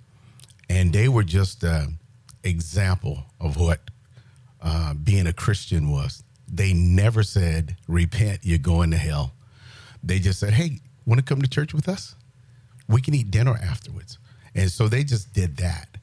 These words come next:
And they got me and my wife in church. It wasn't like we were foreigners to go into church, but that relationship aspect that he showed me. And he never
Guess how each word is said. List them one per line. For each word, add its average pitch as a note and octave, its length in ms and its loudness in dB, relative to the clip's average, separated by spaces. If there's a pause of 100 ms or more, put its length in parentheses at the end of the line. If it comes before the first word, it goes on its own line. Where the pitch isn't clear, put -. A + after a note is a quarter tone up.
(180)
And F#2 160 2
they G2 100 2
got G2+ 220 -2
me G2 140 2
and G2 120 4
my F#2+ 80 2
wife F2+ 480 0 (560)
in A2 220 4
church. F#2 420 -2
It G2+ 120 -4
wasn't G#2+ 200 2
like G2 160 -2
we G2+ 80 2
were F2 160 4
foreigners F2+ 440 0
to D2+ 80 -2
go E2+ 200 2
into C#2 120 -2
church, A#2+ 440 -2 (760)
but G2 240 -2
that A2 180 -2
relationship F2 800 0
aspect - 600 -6 (300)
that E2 200 0
he F2+ 80 2
showed F2 380 2
me. C#2+ 300 -6 (580)
And F2+ 200 2
he B2 180 4
never A#2+ 640 2